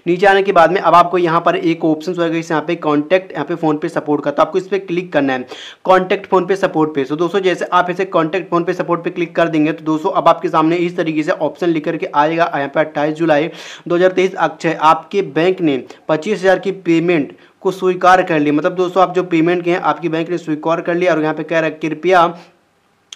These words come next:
बन-, संबंधित खाते की statement जांच कर ले। So दोस्तों आपका जो पैसा हंड्रेड one percent transfer हो चुका है। अब आपको नीचे आना है। नीचे आने के बाद में सब आपको यहाँ पे दो तीन option आपको मिलेंगे, मैंने गलत खाते में पैसा भेजा है। So दोस्तों अगर आप गलत खाते में पैसा भेजे हैं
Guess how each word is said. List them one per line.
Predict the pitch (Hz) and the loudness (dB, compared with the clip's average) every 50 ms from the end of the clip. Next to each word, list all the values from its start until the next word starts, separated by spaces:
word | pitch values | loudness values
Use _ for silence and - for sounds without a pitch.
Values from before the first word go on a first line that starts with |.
| _ - 139 | _ -14 -12
बन-, | 127 135 160 175 180 175 | -4 0 0 0 0 -2
संबंधित | 180 - 165 165 160 160 160 165 160 185 175 170 175 131 - - - - - _ - | -4 -2 -2 0 0 0 0 0 2 2 2 2 0 -8 -12 -14 -20 -20 -16 _ 0
खाते | 165 165 160 - 185 | 0 0 2 0 -2
की | 190 185 | -2 -2
statement | 185 - 185 170 165 175 190 185 170 | -4 -2 -4 -4 -2 0 -2 -2 0
जांच | 160 160 160 160 156 | 2 2 2 2 0
कर | - 156 143 | -2 -4 -2
ले। | 135 135 | -2 -4
So | - 160 | -6 -4
दोस्तों | 156 170 165 190 196 | -6 -4 0 2 2
आपका | 190 190 196 | 2 2 0
जो | 185 185 185 | -2 -2 -2
पैसा | 190 175 160 156 165 185 | 0 2 0 2 4 2
हंड्रेड | 170 165 170 170 165 | 2 2 0 -2 -4
one | 165 170 170 170 | -2 -4 -2 0
percent | 165 165 156 165 175 170 | 0 -2 0 0 -4 0
transfer | 160 156 156 156 160 170 | 0 0 0 0 -2 -6
हो | 160 160 160 170 | -6 -4 -4 -4
चुका | 160 165 - 139 | -4 -4 -4 -4
है। | 135 135 | -2 -2
अब | 143 139 165 | 0 2 2
आपको | 170 165 190 | 2 2 0
नीचे | 180 180 175 175 175 196 | -2 -2 -2 -2 0 0
आना | 185 175 165 165 | 2 2 2 0
है। | 190 190 - - - - - - - - | 0 -2 -6 -14 -18 -18 -20 -14 -4 -2
नीचे | 180 185 185 208 | 0 2 4 4
आने | 196 196 190 | 4 4 6
के | 196 196 | 4 6
बाद | 190 175 165 | 6 6 6
में | 175 185 185 | 4 2 2
सब | 180 190 180 | 2 2 4
आपको | 180 180 180 - | 4 2 4 2
यहाँ | 180 175 | 2 2
पे | 180 185 | 2 0
दो | 170 175 170 | 0 0 -2
तीन | 170 190 185 | 0 2 2
option | 180 170 170 - 180 175 | 2 2 2 2 -2 -2
आपको | 165 170 - 180 | -2 -2 -4 -2
मिलेंगे, | 180 170 165 160 170 175 | -2 0 0 0 0 2
मैंने | 165 156 156 165 180 190 196 180 | 2 2 0 2 2 2 2 0
गलत | 147 147 156 170 165 - - - | 2 0 0 -2 -2 -4 -8 -2
खाते | - 156 156 - 165 | -2 0 0 0 -2
में | 180 185 | -2 0
पैसा | 165 156 151 147 165 147 | 2 0 0 2 0 0
भेजा | 139 147 147 147 143 | 2 2 2 2 2
है। | 135 | 0
So | 135 156 156 | 0 -2 -4
दोस्तों | 160 156 156 202 196 | -6 -4 -4 -4 0
अगर | 185 190 | 2 2
आप | 190 175 165 | 0 2 2
गलत | 165 170 165 | -2 -2 0
खाते | - 170 170 170 | -2 -4 -2 -2
में | 170 165 | -2 -2
पैसा | 165 165 156 151 170 165 | 0 0 0 0 0 -2
भेजे | 160 156 156 147 147 | 0 -2 -2 0 -2
हैं | 139 151 175 185 | -2 -2 -4 -4